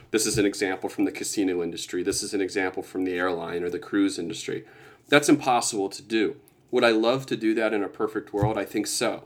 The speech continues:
I mean, the, the goal of any instructor or any faculty member is to be able to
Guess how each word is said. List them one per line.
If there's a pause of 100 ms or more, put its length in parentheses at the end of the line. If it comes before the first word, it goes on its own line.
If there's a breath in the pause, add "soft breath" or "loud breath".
I
mean,
the,
the
goal
of
any
instructor
or
any
faculty
member
is
to
be
able
to